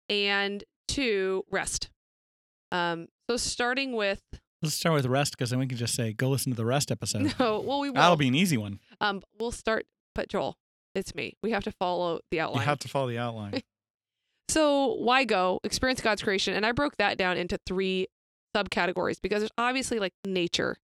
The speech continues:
Speaker 1: um, but there's also, um, history, and, um, which is also part of experiencing God's creation or experiencing history, and also experiencing other people's creativity.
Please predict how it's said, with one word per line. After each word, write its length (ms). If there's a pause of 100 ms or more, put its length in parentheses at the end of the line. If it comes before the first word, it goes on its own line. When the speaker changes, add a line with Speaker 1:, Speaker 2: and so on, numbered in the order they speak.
(440)
Speaker 1:
um, 120
but 120
there's 140
also, 720 (420)
um, 380 (340)
history, 580 (920)
and, 600
um, 240
which 140
is 80
also 500 (200)
part 220
of 80
experiencing 520
God's 240
creation 420
or 220 (580)
experiencing 500
history, 400 (380)
and 320
also 340
experiencing 600
other 240
people's 340
creativity. 720